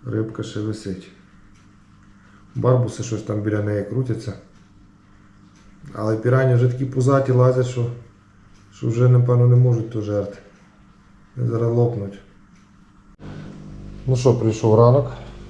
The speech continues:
наступного дня. Всі рибки пережили ніч.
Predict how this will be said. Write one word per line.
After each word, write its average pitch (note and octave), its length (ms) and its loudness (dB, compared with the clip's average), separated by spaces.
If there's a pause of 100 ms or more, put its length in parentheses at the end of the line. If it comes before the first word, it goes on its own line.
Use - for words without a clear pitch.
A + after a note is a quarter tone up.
наступного A2 680 2
дня. A2+ 380 2 (720)
Всі A#2+ 240 4
рибки A#2+ 340 4
пережили A2 600 2 (240)
ніч. B2+ 360 0